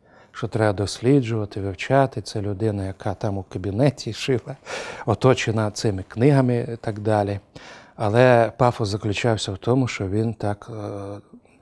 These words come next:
поставив мету, що все можна, треба досліджувати,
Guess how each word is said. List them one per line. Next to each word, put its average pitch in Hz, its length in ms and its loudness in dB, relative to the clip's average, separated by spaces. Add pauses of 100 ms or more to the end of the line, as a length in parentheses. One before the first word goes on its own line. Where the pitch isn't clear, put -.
(400)
поставив 113 420 0
мету, 104 380 -2
що 101 400 -8
все - 180 -4
можна, 101 380 -4 (120)
треба 95 360 -6
досліджувати, 101 1300 -8